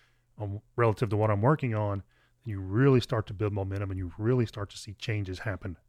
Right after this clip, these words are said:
very quickly in the golf swing. And it's a great way to take advantage of drills and really improve,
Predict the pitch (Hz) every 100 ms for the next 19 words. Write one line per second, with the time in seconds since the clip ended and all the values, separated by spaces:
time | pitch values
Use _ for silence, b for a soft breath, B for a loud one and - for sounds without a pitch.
0 | _ 107 117 127 - 117 104 95 87 90
1 | 92 - 92 87 87 - 82 120 104 117
2 | 113 104 92 82 _ _ _ _ _ _
3 | - 98 92 98 98 90 87 90 87 87
4 | 85 82 98 98 87 - 104 87 80